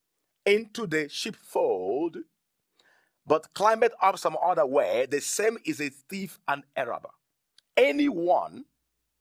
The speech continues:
that does not enter in through the door into the sheepfold.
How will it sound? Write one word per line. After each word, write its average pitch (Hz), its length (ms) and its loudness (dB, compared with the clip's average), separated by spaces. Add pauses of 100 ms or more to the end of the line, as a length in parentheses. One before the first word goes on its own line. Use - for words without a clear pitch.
(180)
that 165 160 2
does 175 160 -2
not 240 180 0
enter 202 260 2
in 202 180 0
through 247 220 -10
the 165 220 4 (680)
door 143 480 4 (180)
into 240 220 -2
the 175 160 0
sheepfold. - 1080 -8